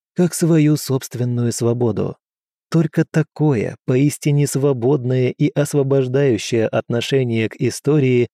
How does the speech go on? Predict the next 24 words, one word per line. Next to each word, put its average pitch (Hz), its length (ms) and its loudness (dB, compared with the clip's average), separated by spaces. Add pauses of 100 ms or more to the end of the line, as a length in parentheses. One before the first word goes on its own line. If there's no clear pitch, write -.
(200)
и 185 120 2
дало 143 460 2
возможность 104 680 -2
понять 117 440 0
историю 123 680 2
как 127 240 -2
внутреннюю 127 760 -2
свободу 117 500 0
человека, 113 680 0 (280)
как 165 220 0
момент 147 500 2
небесной 131 680 0
и 139 140 0
земной 135 460 0
судьбы 107 380 -2
человека. 110 680 -2 (440)
В 120 180 2
ней 131 340 2
человек 123 520 2
проходит 135 540 2
свой 147 340 2
особый 123 680 0
страстотерпческий 147 1400 -2
путь, 147 400 0